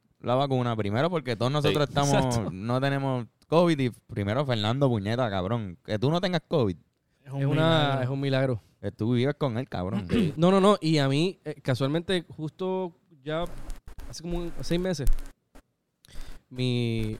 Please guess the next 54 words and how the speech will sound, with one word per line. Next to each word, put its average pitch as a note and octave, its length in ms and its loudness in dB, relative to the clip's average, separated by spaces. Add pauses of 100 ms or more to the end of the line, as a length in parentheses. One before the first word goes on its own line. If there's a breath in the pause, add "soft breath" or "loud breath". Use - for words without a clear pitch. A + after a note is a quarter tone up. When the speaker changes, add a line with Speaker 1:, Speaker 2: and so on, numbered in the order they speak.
(100)
Speaker 2:
no, C#3+ 160 -2
quizá B2 180 -2
un C#3 60 -4
poquito, C3 720 0
un - 440 -20
poquito C3+ 280 -6
antes, A#2 260 -12
pero B2+ 260 -6
mi A#2+ 180 -14
novia D3 180 -2
le D3 100 2
dio B2+ 140 2
covid. C#3 260 0 (340)
Speaker 1:
Y A2+ 60 -4
tú G#2+ 80 -2
no, A2+ 160 -2
no A2 140 -2
estabas A#2 200 -2
vacunado. G#2+ 360 -2
Speaker 2:
Yo C3 80 0
estaba, D3 300 2
yo C#3+ 160 -2
estaba F3 300 4
con D#3 140 4
la C#3+ 100 2
primera C3 300 8
Speaker 1:
La D#3 80 12
Speaker 2:
dosis - 140 8
de - 60 4
Speaker 1:
primera. C#3 200 6
Speaker 2:
vacuna. B2+ 260 2 (200)
Speaker 1:
Exacto, G#2+ 340 -12
me F#2+ 100 -4
acuerdo. F2+ 380 -4
Speaker 2:
Yo - 120 -10
estaba C#3 180 6
con D3+ 60 4
la C#3+ 60 -2
primera C#3 220 2
dosis F#3 380 0
y C#3 60 -8
yo B2+ 80 -6
estuve C3 180 -4
con C#3 180 -4
ella E3+ 160 0
el D3+ 160 -2
día C#3+ 340 -2
antes E3+ 640 -4
de C#3+ 100 -2
que C3 120 -4
le B2+ 180 -2
empezaran C3 480 -2
los C3 120 -4
síntomas. A#2 360 -6